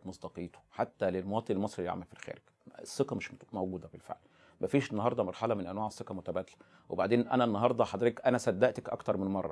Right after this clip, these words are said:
في الشهادات بتاعتك الاستثماريه، وحولت الدولار من بره على جوه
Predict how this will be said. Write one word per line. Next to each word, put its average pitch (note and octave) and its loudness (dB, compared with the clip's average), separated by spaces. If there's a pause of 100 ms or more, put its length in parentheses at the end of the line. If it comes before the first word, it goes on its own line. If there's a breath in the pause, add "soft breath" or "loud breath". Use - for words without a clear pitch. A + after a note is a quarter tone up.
في - -14
الشهادات G#2 4
بتاعتك A2 2
الاستثماريه، G2+ 2
وحولت B2+ 2
الدولار G#2+ 6
من G2+ -2
بره G2+ 6
على F#2 4
جوه D#3+ 6